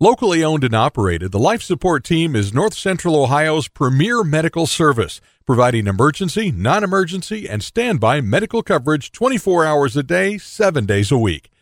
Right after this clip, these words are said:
Their paramedics and E M Ts provide the highest quality care in your time of need. If you need medical transportation,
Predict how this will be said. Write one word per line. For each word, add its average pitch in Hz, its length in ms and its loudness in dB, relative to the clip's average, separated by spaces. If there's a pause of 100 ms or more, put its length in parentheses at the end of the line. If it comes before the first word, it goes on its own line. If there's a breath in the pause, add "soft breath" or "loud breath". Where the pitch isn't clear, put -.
(140)
Their 113 140 4
paramedics 127 680 2
and 101 100 0
E 131 140 2
M 104 120 -2
Ts 95 360 -2
provide 120 400 0
the 87 80 0
highest 180 440 -2
quality 160 440 -2
care 170 340 -2
in 107 140 -2
your 131 240 2
time 101 320 0
of 92 160 0
need. 87 340 -2 (220)
If 127 180 2
you 92 80 -2
need 123 220 2
medical 127 320 -2
transportation, 131 880 -2